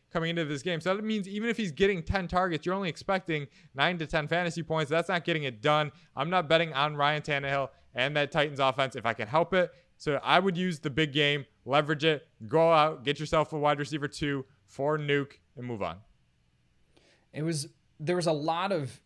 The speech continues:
Speaker 2: conversation, uh, and smoke surrounding DeAndre Hopkins going into this past matchup here, saying, like, the Indianapolis Colts are just getting shredded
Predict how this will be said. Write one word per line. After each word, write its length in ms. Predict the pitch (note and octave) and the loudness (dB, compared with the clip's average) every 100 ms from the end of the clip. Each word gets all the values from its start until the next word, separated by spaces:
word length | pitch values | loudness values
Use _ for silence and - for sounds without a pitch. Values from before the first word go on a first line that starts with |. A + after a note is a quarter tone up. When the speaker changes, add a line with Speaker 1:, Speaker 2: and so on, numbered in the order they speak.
| _ | _
Speaker 2:
conversation, 840 | D3 C#3+ C3+ C3 C#3 C3 C3 A#2 A2 A#2 | -6 -4 -4 -2 -2 -2 -6 -8 -10 -8
uh, 260 | A2 G#2+ G2 | -6 -4 -6
and 200 | A#2+ A2 | -6 -8
smoke 400 | - D3 C#3+ C#3 | -8 -2 -2 -2
surrounding 540 | - B2+ B2 B2+ B2+ | -6 -4 -2 -2 -4
DeAndre 320 | A#2 A#2+ A2+ | -4 -4 -4
Hopkins 380 | A2 A#2 B2 A2+ | -4 -4 -6 -6
going 260 | D3 C3+ C3 | -4 -4 -4
into 160 | D3+ | -4
this 180 | D3+ C#3 | -2 -2
past 400 | C3+ C3 A#2+ - | -4 -6 -6 -8
matchup 400 | B2+ A#2+ A#2+ G#2+ | -6 -4 -6 -10
here, 180 | - G#2 | -10 -10
saying, 320 | G2 C#3+ A#2 | -6 -4 -4
like, 160 | G#2+ G2+ | -6 -8
the 160 | C3 C#3 | -6 -4
Indianapolis 520 | E3+ D3+ C3 A#2+ - | -2 -4 -4 -6 -8
Colts 280 | - A2 - | -8 -8 -8
are 60 | |
just 140 | A#2+ - | -10 -6
getting 180 | D3 G#2 | -6 -8
shredded 580 | - - C3+ A2+ F#2 | -12 -8 -2 -2 -2